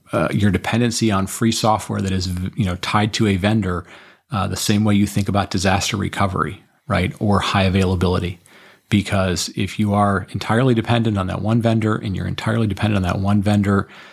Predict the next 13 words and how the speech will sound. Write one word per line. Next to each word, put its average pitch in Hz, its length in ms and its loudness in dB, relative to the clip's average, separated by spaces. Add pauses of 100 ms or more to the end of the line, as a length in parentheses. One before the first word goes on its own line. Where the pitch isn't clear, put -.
(260)
to - 100 -4
be 101 80 4
giving 107 280 2
it 101 200 -4 (120)
to - 120 0
you 104 120 -2
for - 160 -8
free, 123 560 0 (320)
and 98 120 -4
that 117 160 -2
vendor 117 360 -2
has 101 300 -2
a 92 300 -4